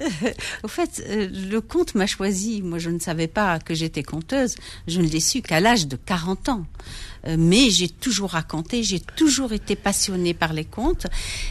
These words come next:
Et j'avais vraiment le sentiment et l'impression que tout le monde pouvait raconter jusqu'au jour où j'ai découvert que j'étais porteuse d'un patrimoine oral important. Donc, de ma famille, de ma tribu maternelle, ou Led Sidi Khaled à Tousnina.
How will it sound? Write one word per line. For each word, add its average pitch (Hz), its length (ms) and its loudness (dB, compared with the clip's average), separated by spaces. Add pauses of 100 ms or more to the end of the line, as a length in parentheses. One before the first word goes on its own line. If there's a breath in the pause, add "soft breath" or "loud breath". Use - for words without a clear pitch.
Et - 80 4
j'avais 233 320 6
vraiment 339 500 8 (240 loud breath)
le 214 140 2
sentiment 311 640 6
et 233 100 6
l'impression 233 680 0 (680 loud breath)
que 247 160 4
tout 320 260 4
le 294 80 10
monde 381 240 6
pouvait 240 280 -2
raconter 214 640 2
jusqu'au 220 440 4
jour 262 240 4
où 233 80 2
j'ai 208 160 4
découvert 196 640 2
que 208 100 -4
j'étais 214 280 4
porteuse 214 540 0
d'un 185 140 4
patrimoine 196 640 2
oral 180 320 4
important. 175 520 0 (520 loud breath)
Donc, 196 240 2 (200)
de 165 260 2
ma 285 160 8
famille, 226 480 2 (220)
de 185 140 0
ma 190 160 4
tribu 285 400 6
maternelle, 202 760 4
ou 202 120 -6
Led 220 200 2
Sidi 202 300 -4
Khaled 196 420 -4
à 190 60 2
Tousnina. 202 580 0